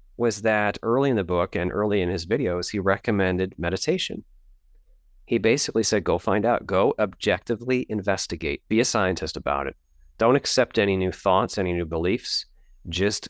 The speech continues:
go investigate experientially. What are you? What is your awareness beneath thought?"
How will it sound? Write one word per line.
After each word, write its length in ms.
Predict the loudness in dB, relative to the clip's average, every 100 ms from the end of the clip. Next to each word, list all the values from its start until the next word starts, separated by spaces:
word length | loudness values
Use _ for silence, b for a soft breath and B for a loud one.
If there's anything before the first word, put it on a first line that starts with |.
| -8
go 500 | -2 0 2 0 -6 -6
investigate 760 | -4 0 0 -2 -4 -2 -2 -6 _ _ _ -20 _ -16 -12 -8
experientially. 920 | -4 -4 0 4 4 4 0 -2 -2
What 380 | -2 0 0 -4 -12
are 220 | 0 2 2
you? 220 | 0 -2
What 180 | 0 2
is 120 | 2
your 140 | 0
awareness 540 | 0 0 0 0 -2 -6
beneath 600 | -4 -2 -2 -2 -6 -18 _
thought?" 460 | -6 -2 0 -2